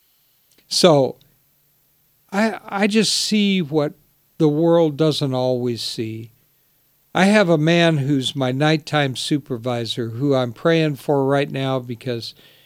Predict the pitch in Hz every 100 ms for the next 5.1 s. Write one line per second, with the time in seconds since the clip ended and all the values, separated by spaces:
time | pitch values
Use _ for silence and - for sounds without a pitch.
0 | _ _ _ 160 139 139 117 127 156 151
1 | 135 - 127 135 135 131 123 110 113 107
2 | 139 135 139 143 135 127 123 120 117 117
3 | 120 117 113 131 247 131 117 110 - -
4 | 139 135 156 156 139 120 123 120 113 117